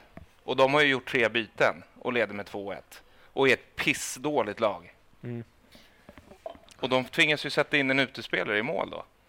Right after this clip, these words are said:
Speaker 2: Mm.
Speaker 1: Och vi har ju inte ett skott på mål på en halvtimme mot världens sämsta superettanlag. Alltså, vi har inte ett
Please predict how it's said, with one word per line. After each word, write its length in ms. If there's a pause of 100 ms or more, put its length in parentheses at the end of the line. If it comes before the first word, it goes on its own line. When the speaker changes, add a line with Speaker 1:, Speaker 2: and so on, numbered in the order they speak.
Speaker 2:
Mm. 180 (1040)
Speaker 1:
Och 220
vi 160
har 220
ju 140
inte 340
ett 240
skott 520
på 120
mål 380 (100)
på 180
en 100
halvtimme 720
mot 340
världens 480
sämsta 380
superettanlag. 760 (600)
Alltså, 200
vi 80
har 80
inte 240
ett 220